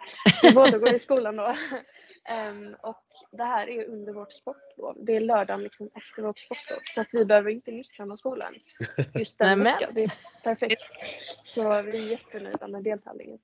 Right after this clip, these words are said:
Speaker 2: Spelar ni några instrument? Kommer ni ha det med er på scen?
Speaker 1: Jag spelar fiol.
Speaker 2: Oj.
Speaker 1: Jag har spelat fiol i, eh,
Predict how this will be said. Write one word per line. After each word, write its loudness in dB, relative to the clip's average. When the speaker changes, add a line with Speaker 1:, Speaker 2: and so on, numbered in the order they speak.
Speaker 2:
Spelar 4
ni 4
några 6
instrument? 0
Kommer 2
ni 2
ha 4
det 4
med 2
er 2
på -6
scen? -4
Speaker 1:
Jag 6
spelar -6
fiol. -10
Speaker 2:
Oj. 0
Speaker 1:
Jag 6
har 6
spelat 0
fiol 6
i, -6
eh, -10